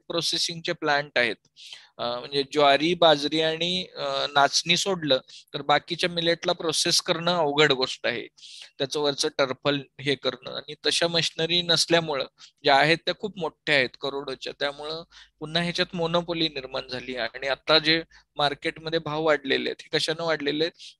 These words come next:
छोट्या machinery नसल्यामुळं. नंतर ही पिकं जी आहेत, अ, हरीक असेल किंवा बरटी असेल, राळा असेल, तर, अ,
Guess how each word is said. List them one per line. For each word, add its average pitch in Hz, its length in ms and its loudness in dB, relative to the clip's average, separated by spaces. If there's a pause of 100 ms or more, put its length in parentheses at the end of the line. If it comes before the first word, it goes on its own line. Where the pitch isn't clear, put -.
छोट्या 170 300 4
machinery 165 480 2
नसल्यामुळं. 135 640 -2 (420)
नंतर 143 360 -2 (520)
ही 185 100 -2
पिकं 190 380 0
जी 185 120 2
आहेत, 165 340 4 (300)
अ, 127 460 -10
हरीक 147 400 0
असेल 143 460 -2
किंवा 143 380 -4
बरटी 135 520 0
असेल, 131 480 0
राळा 135 400 6
असेल, 131 420 0 (500)
तर, 170 280 -4 (480)
अ, 131 400 -2